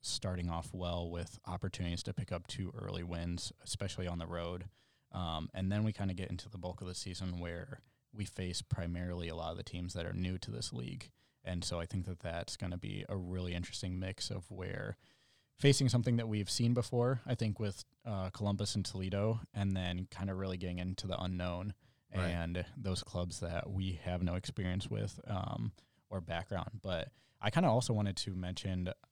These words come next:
Speaker 1: um, real quick, some of the opportunities coming up, um, as well, because South Bend Lions, a newly formed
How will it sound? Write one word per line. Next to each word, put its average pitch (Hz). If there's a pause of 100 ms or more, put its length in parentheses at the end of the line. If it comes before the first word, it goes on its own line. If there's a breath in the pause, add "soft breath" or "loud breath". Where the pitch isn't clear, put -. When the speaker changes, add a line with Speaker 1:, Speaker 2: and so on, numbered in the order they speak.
(220)
Speaker 1:
um, 87
real 95
quick, 92
some 101
of 92
the 87
opportunities 90
coming 87
up, 98 (160)
um, 92 (100)
as 98
well, 92
because 95 (320 soft breath)
South 117
Bend 101
Lions, 95
a 101
newly 98
formed 95